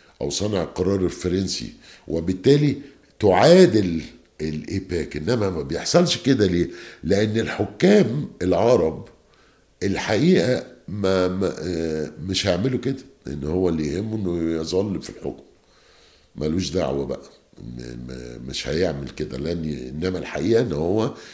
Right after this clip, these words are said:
لو الحكومات العربية دي حكومات منتخبة، كان تكون فورًا لوبي عربي إسلامي موجود في الغرب لا يكل-،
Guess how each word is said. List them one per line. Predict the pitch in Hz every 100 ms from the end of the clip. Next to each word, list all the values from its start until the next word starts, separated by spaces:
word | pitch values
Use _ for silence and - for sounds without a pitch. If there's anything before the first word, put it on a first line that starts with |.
| - -
لو | 87 85 90 80 -
الحكومات | 76 - - 95 127
العربية | 80 82 87 90
دي | 78
حكومات | - 92 113 98
منتخبة، | 82 - 110 127 127 156 - - -
كان | - 151 143 -
تكون | 107 - 170 196 160 127 92
فورًا | - 147 175 151 107
لوبي | 92 87 117 147 104 90
عربي | 71 117 143 98 87 85
إسلامي | 82 - 117 127 139 143 - - -
موجود | 90 110 117 107 120 185 180 131
في | - 107
الغرب | 87 101 151 180 - 110
لا | 113 175 196 165
يكل-، | 120 - 151